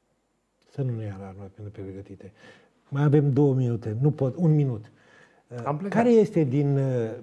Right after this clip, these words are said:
Speaker 1: punctul dumneavoastră deose-, de vedere, deosebirea dintre achiziția spitalului de la Lețcani și achiziția celor patru A T I-uri mobile făcute de domnul Arafat, din punctul de vedere al funcționalității?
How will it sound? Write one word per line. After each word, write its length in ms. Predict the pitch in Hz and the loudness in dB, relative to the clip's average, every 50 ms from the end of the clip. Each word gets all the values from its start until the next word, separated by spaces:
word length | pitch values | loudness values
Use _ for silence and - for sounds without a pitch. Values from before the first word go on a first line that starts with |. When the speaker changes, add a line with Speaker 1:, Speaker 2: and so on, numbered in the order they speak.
| - | -8
Speaker 1:
punctul 320 | - 151 160 156 160 131 113 | -2 0 0 0 0 -2 -4
dumneavoastră 580 | 110 120 123 117 110 104 113 127 113 110 113 | -4 -4 -4 -4 -4 -4 -4 -4 -4 -4 -8
deose-, 600 | 101 98 110 107 101 98 - - 110 110 110 110 107 | -10 -8 -6 -6 -6 -8 -10 -14 -16 -14 -12 -12 -8
de 100 | 104 113 | -8 -6
vedere, 420 | 101 104 95 87 110 131 139 160 | -6 -6 -8 -8 -6 -4 -4 -2
deosebirea 800 | 151 127 123 139 139 131 123 - - 127 123 131 147 135 127 110 | -2 0 0 2 2 0 -2 -2 -4 -4 -2 0 0 0 0 -2
dintre 320 | 101 110 117 110 107 113 110 | -4 -6 -8 -8 -6 -6 -6
achiziția 720 | 110 104 110 117 113 107 135 123 - - - 101 87 - _ _ _ _ _ _ _ _ | -6 -8 -8 -8 -8 -6 -6 -6 -8 -8 -14 -14 -14 -16 _ _ _ _ _ _ _ _
spitalului 540 | _ _ - 110 107 135 131 127 113 113 107 | _ _ -16 -12 -6 -4 -4 -2 -2 -4 -6
de 120 | 95 101 | -6 -6
la 100 | 101 95 | -8 -8
Lețcani 600 | 92 92 95 - - - - - 151 156 165 160 165 - _ _ _ _ _ _ _ | -8 -10 -12 -14 -16 -14 -8 -6 -4 -4 -4 -4 -6 -8 _ _ _ _ _ _ _
și 140 | _ - 139 | _ -6 -6
achiziția 640 | 120 - - 120 110 104 143 139 147 - 143 131 | -6 -6 -6 -8 -6 -4 -4 -4 -2 -2 -4 -4
celor 320 | 127 - 120 110 113 110 101 | -4 -6 -6 -6 -6 -6 -8
patru 540 | - - 127 127 120 - - 110 120 127 - - | -6 -4 -4 -4 -4 -4 -8 -10 -10 -10 -12 -12
A 140 | - - 110 | -12 -12 -10
T 100 | 110 - | -8 -6
I-uri 400 | 107 107 113 113 110 107 101 101 | -4 -4 -2 -2 -4 -6 -8 -10
mobile 600 | 98 95 92 90 90 117 113 104 107 104 107 110 - _ _ _ _ | -10 -12 -14 -10 -8 -6 -6 -4 -4 -6 -8 -10 -14 _ _ _ _
făcute 640 | _ - 98 - - 113 107 110 110 104 101 92 98 - | _ -20 -18 -14 -10 -10 -10 -8 -8 -10 -10 -12 -14 -18
de 120 | 101 98 | -18 -18
domnul 420 | 92 87 107 101 98 95 95 92 - _ | -16 -12 -12 -12 -12 -12 -14 -16 -18 _
Arafat, 480 | - 98 95 92 92 98 - 143 147 | -18 -18 -18 -18 -16 -12 -8 -8 -8
din 180 | 131 120 123 117 | -6 -6 -8 -8
punctul 320 | 113 135 139 135 - 117 | -8 -8 -8 -8 -8 -8
de 80 | 107 107 | -10 -10
vedere 540 | 92 98 101 98 104 131 135 131 127 117 107 - _ _ _ _ _ _ _ | -10 -10 -10 -10 -8 -8 -6 -6 -6 -8 -10 -14 _ _ _ _ _ _ _
al 200 | - 117 113 104 | -16 -12 -12 -12
funcționalității? 1160 | 104 - - - 143 143 131 - 131 120 117 110 101 101 98 - - 104 90 - - - _ | -12 -12 -6 -4 -2 -2 -2 -2 -4 -4 -4 -4 -6 -6 -8 -8 -10 -14 -14 -14 -16 -20 _